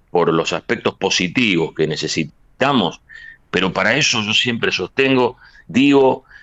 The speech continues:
y certifico que nosotros todos tenemos que hacer grande a Rosario, desde la función pública nosotros, ustedes de los medios de comunicación, la gente desde sus casas, exigiendo lo que realmente necesita, porque también esto es evidente, estamos hablando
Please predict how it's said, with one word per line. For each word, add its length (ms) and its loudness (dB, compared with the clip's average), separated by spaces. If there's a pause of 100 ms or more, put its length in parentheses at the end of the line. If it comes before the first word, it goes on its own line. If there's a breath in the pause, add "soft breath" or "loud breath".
(160 loud breath)
y 120 -2
certifico 1040 -2
que 280 -2
nosotros 640 -2
todos 320 0
tenemos 300 -2
que 60 -4
hacer 200 -2
grande 260 2
a 40 0
Rosario, 500 -4
desde 240 0
la 100 -4
función 380 0
pública 340 0
nosotros, 580 -2
ustedes 500 2
de 60 2
los 140 -2
medios 180 2
de 40 -2
comunicación, 760 -2 (460 loud breath)
la 200 0
gente 480 -2
desde 160 -4
sus 200 -4
casas, 600 0 (120)
exigiendo 720 2
lo 140 2
que 80 -2
realmente 760 2
necesita, 720 0
porque 240 -6
también 380 -4
esto 220 -4
es 200 -8
evidente, 560 0
estamos 340 -4
hablando 480 -2